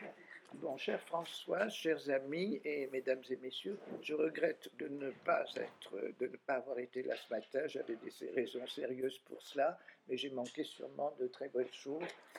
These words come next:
et j'espère ne pas trop vous décevoir par comparaison. Voilà. Alors, donc, le titre de mon, euh,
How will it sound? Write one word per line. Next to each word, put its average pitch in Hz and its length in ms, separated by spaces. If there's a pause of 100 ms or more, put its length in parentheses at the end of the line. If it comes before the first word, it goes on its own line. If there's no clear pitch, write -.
(120)
et 127 160
j'espère - 480
ne 139 100
pas 131 200
trop 156 260
vous 135 160
décevoir 139 760
par 151 260
comparaison. 135 600 (880)
Voilà. 143 320 (420)
Alors, 151 380
donc, 151 240
le 175 160
titre - 400 (220)
de 147 240 (100)
mon, 139 140
euh, - 540